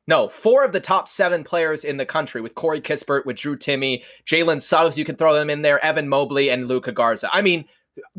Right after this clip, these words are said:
all the greatness of, of the season in this West region, it's really a tough one. Um, but is it? Because Gonzaga is that good. Uh, but let's talk about it. Best early matchups. You won't be seeing a sixteen seed beat the one seed here. I would just scream if that happened in,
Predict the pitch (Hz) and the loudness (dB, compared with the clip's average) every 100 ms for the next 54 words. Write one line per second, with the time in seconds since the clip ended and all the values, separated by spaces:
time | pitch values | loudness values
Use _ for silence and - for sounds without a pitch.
0 | 170 190 294 269 165 - 175 208 160 147 | -4 2 4 4 0 2 2 2 -2 -4
1 | - 160 147 - 147 127 139 131 - 202 | -2 0 0 0 -2 0 -2 -4 -6 -8
2 | 165 147 151 147 - 143 127 - 139 135 | -6 -6 -4 -4 -2 -2 -4 -4 -6 -4
3 | 120 113 - - 156 233 165 104 - 139 | -4 -6 -8 -6 0 2 2 -2 -4 -4
4 | - 127 123 117 - _ _ 127 127 127 | -2 0 0 0 -8 _ _ 2 2 0
5 | 107 _ _ 147 160 175 110 92 _ - | -4 _ _ 0 4 2 0 -6 _ -8
6 | 135 - 127 113 - - 120 127 123 120 | -4 2 0 0 -6 -4 0 2 2 0
7 | 104 117 - 131 110 - - - 170 170 | 0 0 2 2 2 -2 -20 -2 0 2
8 | 214 254 - 180 165 156 151 151 - _ | 4 2 4 2 2 4 4 2 -2 _
9 | _ _ 208 240 - 190 190 180 156 147 | _ _ 0 0 -2 2 4 4 2 2
10 | 147 156 139 - 127 151 202 196 156 185 | 2 0 -2 -6 -8 -2 -2 -4 -6 -4
11 | 156 135 160 - - 147 - 139 120 135 | -4 -4 -4 -4 -8 -12 -8 -6 -4 -6
12 | - 127 131 120 131 123 139 127 123 147 | -4 -4 -4 -4 -10 -6 0 2 4 4
13 | 139 131 123 - 156 147 - - - - | 2 2 2 2 2 2 0 -8 -10 -2
14 | 135 127 120 117 - - 123 113 117 113 | 0 0 -2 -4 -6 0 2 2 0 0
15 | 120 117 - 127 | -2 -4 -6 -6